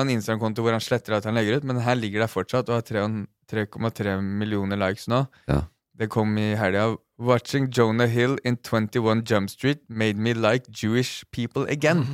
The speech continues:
Speaker 2: <laughs> Ja.
Speaker 1: Så, «No one should take anger against one or two individuals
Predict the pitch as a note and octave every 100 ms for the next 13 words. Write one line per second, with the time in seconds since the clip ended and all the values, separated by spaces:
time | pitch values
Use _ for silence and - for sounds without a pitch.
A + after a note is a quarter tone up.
0 | A2+ - - D3+ F#2+ D3 G#2 - - A2
1 | _ _ _ _ - - C3+ C#3+ C#3 C#3
2 | C3+ C3+ C3+ C3+ C3+ C3+ C3+ B2+ B2+ C3
3 | C3 B2+ D3 C#3 C#3+ B2 C3 B2+ - A#2
4 | A2+ B2+ B2+ A#2+ B2 A#2 G#2+ A2 A#2 B2
5 | - A#2 B2 A2+ B2 A2+ G2 A2+ C3 C#3+